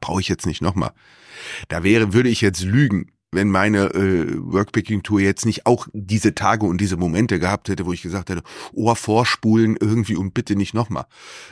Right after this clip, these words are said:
Nur, also wer Abenteuer ruft und losgeht, der darf sich halt auch nicht wundern, wenn's kommt. So, äh, und wer sagt, „Ich mach hier mal was Neues“, äh, der darf sich auch nicht wundern, wenn neue Erlebnisse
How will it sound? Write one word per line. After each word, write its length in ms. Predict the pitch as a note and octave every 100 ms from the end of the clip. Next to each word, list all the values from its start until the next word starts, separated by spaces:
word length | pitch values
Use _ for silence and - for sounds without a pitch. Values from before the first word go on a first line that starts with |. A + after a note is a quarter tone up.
| -
Nur, 680 | F#2+ G2 G#2+ A2 A2 G2+ F#2+ - _ _ _ -
also 220 | F#2+ F2+
wer 120 | F2+
Abenteuer 420 | G2 B2 G#2 G2+
ruft 360 | F#2 C3 A2+ -
und 120 | F2+
losgeht, 440 | F#2 A2 - D#2+ - -
der 120 | -
darf 240 | - G#2+ -
sich 200 | G2+ G#2
halt 120 | -
auch 100 | F#2+
nicht 180 | G2 F2+
wundern, 300 | A#2 G#2 F#2+
wenn's 240 | F#2+ -
kommt. 460 | - E2 - - - _ _ _ -
So, 340 | F#2 D2 A1+ -
äh, 40 | -
und 640 | F#2+ F#2 - F#2 F#2 G2+
wer 260 | F#2+ F2+
sagt, 240 | F#2 G#2 -
„Ich 120 | -
mach 160 | G2+ A2
hier 100 | G2
mal 140 | F#2
was 160 | F#2+ -
Neues“, 420 | A2+ G2+ A#2 - - - - _ -
äh, 240 | G2+ G2 -
der 300 | - G2+ - - - -
darf 220 | - G#2+ -
sich 140 | B2
auch 80 | A2
nicht 180 | A2+ G#2
wundern, 320 | B2 A#2+ G#2+
wenn 200 | A2 G#2+
neue 360 | - G2 C3 C#3
Erlebnisse 920 | F#2+ G#2+ B2+ C3 B2+ - A#2+ A#2